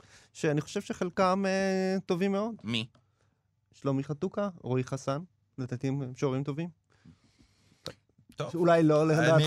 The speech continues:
Speaker 2: אני, אני לא חושב שמול טקסט אתה יכול באמת לדבוק
Speaker 1: תהילה
Speaker 2: בטענות
Speaker 1: חכימי?
Speaker 2: האלו. בסדר, אלו שמות שהם שמות... אה... שאנחנו מכירים מהמיליה וממעיין וממשהו שבא עם, אה, תקינות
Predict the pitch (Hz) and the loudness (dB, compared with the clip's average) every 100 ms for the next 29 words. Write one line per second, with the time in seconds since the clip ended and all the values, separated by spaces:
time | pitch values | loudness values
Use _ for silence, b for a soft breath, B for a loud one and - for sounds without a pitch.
0 | 156 - 143 143 175 202 233 262 226 202 | 6 4 4 4 4 2 2 4 4 2
1 | 202 - 165 180 180 143 - 196 156 - | 2 2 2 2 -2 -4 -2 0 0 -2
2 | - - 113 107 120 117 - 131 135 120 | -8 -8 -10 -4 -2 -2 -4 -4 -4 -2
3 | 117 110 110 117 113 - 104 95 101 139 | -4 -2 -2 -4 -6 -8 -10 -8 0 4
4 | 170 180 131 190 214 220 160 92 87 90 | 6 6 6 8 8 6 2 -4 -6 -10
5 | - - 254 254 190 220 - 185 185 226 | -16 -10 -6 -4 -2 -2 -2 -2 -4 -6
6 | - 185 175 170 170 - 175 175 175 160 | -4 -2 -2 -4 -8 -10 -8 -10 -6 -6
7 | 156 156 151 151 143 143 _ _ _ _ | -4 -6 -8 -8 -10 -14 _ _ _ _
8 | _ 147 156 175 165 160 160 185 185 151 | _ -4 -4 -2 -2 -2 -2 0 2 2
9 | 147 143 147 165 160 143 139 131 131 131 | 2 0 0 2 0 0 -2 -2 0 0
10 | 135 151 151 143 127 123 127 139 143 143 | 2 4 4 2 0 -2 0 -2 -2 -4
11 | 143 127 131 135 135 135 131 127 123 123 | -4 0 2 2 0 -2 0 0 0 -4
12 | - 139 147 | -6 -4 -4